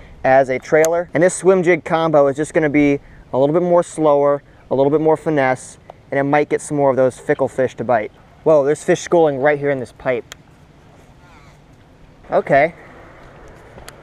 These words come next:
I just saw fish splashing right at the edge of this pipe. It sounds like they're actually going up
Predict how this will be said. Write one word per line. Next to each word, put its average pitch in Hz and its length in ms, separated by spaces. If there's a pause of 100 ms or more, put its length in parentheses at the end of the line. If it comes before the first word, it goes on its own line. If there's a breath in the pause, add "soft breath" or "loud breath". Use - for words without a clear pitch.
(540)
I 196 120
just 214 100
saw 175 140
fish 156 220
splashing 156 500
right 147 180
at 135 80
the 151 80
edge 139 80
of 131 60
this 131 100
pipe. 139 240
It 139 80
sounds 220 260
like 180 80
they're 170 120
actually 160 240
going 147 320
up 139 160